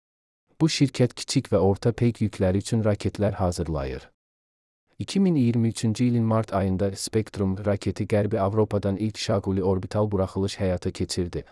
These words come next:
lakin raket qalxdıqdan qısa müddət sonra partladı. İki, Maya Space, Fransa, iki min iyirmi birinci ildə yaradılıb və Ariane Group-un törəmə müəssisəsidir. Şirkət yenidən istifadə oluna bilən iki mərhələli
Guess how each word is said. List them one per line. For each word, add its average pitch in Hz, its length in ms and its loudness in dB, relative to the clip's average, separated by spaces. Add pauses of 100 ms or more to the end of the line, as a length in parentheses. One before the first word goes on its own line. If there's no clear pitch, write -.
(100)
lakin 123 360 0
raket 110 320 -2
qalxdıqdan 107 600 -2
qısa - 220 -4
müddət 107 360 0
sonra 95 300 0
partladı. 73 640 -6 (920)
İki, 160 300 0
Maya 113 320 4
Space, 107 480 0
Fransa, 123 520 0
iki 101 260 -2
min 143 140 6
iyirmi 107 420 2
birinci 98 340 0
ildə 101 200 0
yaradılıb 92 600 0
və 101 80 2
Ariane 107 460 0
Group-un 107 440 0
törəmə 98 440 0
müəssisəsidir. 87 640 -6 (1000)
Şirkət 160 480 0
yenidən 120 400 4
istifadə 98 400 0
oluna 95 320 2
bilən 92 320 0
iki - 240 -4
mərhələli 104 640 2